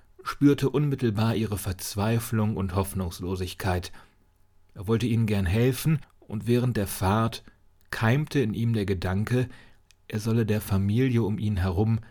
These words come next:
sein Haus anbieten. Sollte er das tun?" Wie man schon an dieser kurzen Stelle merkt, es wird immer gerne pathetisch, ja nahezu biblisch, biblisch. Und das tut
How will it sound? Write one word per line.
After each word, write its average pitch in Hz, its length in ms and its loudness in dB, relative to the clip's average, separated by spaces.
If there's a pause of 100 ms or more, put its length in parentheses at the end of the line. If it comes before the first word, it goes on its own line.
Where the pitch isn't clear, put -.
(140)
sein 113 320 -2
Haus 107 280 2
anbieten. 82 600 -8 (640)
Sollte 117 640 0 (160)
er 98 180 -2
das 110 300 -2
tun?" 85 340 -4 (1400)
Wie 117 80 -2
man 120 260 2 (280)
schon - 200 -2
an 117 120 2
dieser 113 220 2
kurzen 117 400 0
Stelle 110 360 0
merkt, 110 340 0
es 107 160 -4
wird 113 160 -2
immer 120 380 2
gerne 113 300 2
pathetisch, 127 880 0
ja 113 100 0
nahezu 107 600 2
biblisch, - 680 -4
biblisch. 113 600 -4 (320)
Und 113 140 0
das 110 160 -2
tut 127 280 0